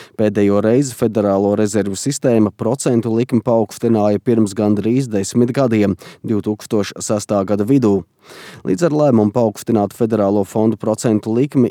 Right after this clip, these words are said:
izbeigts vairāku mēnešu ilgais neskaidrības periods. Lēmums pieņemts pēc ilgām debatēm par to, vai ekonomika tam ir gatava. Federālo rezervu sistēma iepriekš bija teikusi,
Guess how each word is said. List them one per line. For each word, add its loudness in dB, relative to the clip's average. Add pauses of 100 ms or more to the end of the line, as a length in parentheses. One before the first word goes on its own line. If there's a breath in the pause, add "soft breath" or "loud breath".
(100)
izbeigts -2
vairāku 0
mēnešu 0
ilgais -2
neskaidrības -2
periods. 0 (340 loud breath)
Lēmums 0
pieņemts 2
pēc -4
ilgām 0
debatēm 0
par -4
to, 0
vai 0
ekonomika 0
tam 2
ir 0
gatava. 0 (560 loud breath)
Federālo 2
rezervu 0
sistēma 2
iepriekš 0
bija 2
teikusi, 0